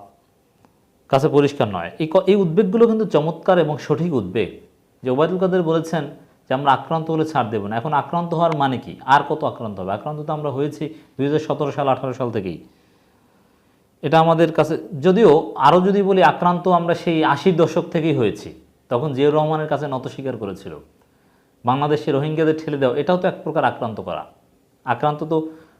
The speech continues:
শুধু আকাশসীমা লঙ্ঘন আর গুলি ছড়ার মর্টার শেল বাংলাদেশে ফেলানো নয়, সেটাও আক্রান্ত, কিন্তু রোহিঙ্গাদেরকে ঠেলে দেওয়া, এটাও এক ধরনের আক্রান্ত। আমাদের লোকজন সেখানে সেন্ট মার্টিনে যেতে পারছে না, যেখান থেকে বেরিয়েও আসতে পারছে না।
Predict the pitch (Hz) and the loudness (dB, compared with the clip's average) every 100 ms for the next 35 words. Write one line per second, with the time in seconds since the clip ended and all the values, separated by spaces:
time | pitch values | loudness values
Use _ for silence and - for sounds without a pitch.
0 | _ _ - 180 175 160 165 185 185 180 | _ _ -4 0 4 4 6 4 4 2
1 | 170 156 151 143 156 139 127 120 131 143 | 4 6 4 2 2 2 0 -2 -4 -2
2 | 147 - 165 147 135 123 123 127 123 143 | -4 -8 -6 0 0 0 -2 -2 -4 -2
3 | 113 107 - 120 117 120 120 120 - 120 | -4 -6 -10 -8 -6 -4 -6 -6 -6 -6
4 | 120 117 156 135 170 127 160 208 - 104 | -4 -4 -4 -4 -6 -2 2 4 2 -2
5 | 90 - - _ _ _ _ _ 147 139 | -8 -14 -20 _ _ _ _ _ -8 -2
6 | 127 131 190 202 190 180 175 - 151 131 | 2 2 2 2 2 2 0 2 2 4
7 | 104 - 123 151 170 117 113 104 90 90 | 4 2 2 4 4 4 0 -4 -4 -8
8 | 80 - - _ _ _ _ _ _ _ | -14 -16 -20 _ _ _ _ _ _ _
9 | _ _ _ _ _ _ _ _ _ _ | _ _ _ _ _ _ _ _ _ _
10 | _ - 143 175 185 175 165 131 147 101 | _ 4 8 8 8 8 4 4 2 0
11 | 92 135 135 127 147 135 139 127 120 113 | -2 0 0 0 -4 -4 -4 -4 -2 -2
12 | 113 117 98 - 90 78 - _ 101 120 | 0 0 -2 -2 -8 -8 -12 _ -6 -4
13 | 143 139 135 113 117 147 139 113 - 95 | -2 -4 -2 0 0 2 2 2 -4 -6
14 | 90 - 82 | -6 -8 -14